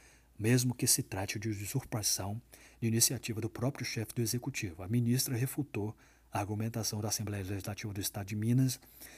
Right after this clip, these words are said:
Gerais de que a, a regra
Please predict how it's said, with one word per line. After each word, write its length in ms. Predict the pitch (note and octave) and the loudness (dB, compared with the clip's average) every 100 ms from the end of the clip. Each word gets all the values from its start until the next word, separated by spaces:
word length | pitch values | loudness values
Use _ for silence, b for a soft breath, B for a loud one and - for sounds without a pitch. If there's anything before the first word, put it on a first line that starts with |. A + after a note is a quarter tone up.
| B B B | B B B
Gerais 460 | - G2+ G2 A2+ B2+ | -8 -4 0 2 0
de 100 | A2+ | -2
que 260 | - A2+ G#2+ | -4 -2 0
a, 360 | G#2 G2 F#2 | 0 -4 -6
a 80 | - | -6
regra 560 | F#2+ G2+ A2+ A2+ A#2+ | -2 2 2 2 0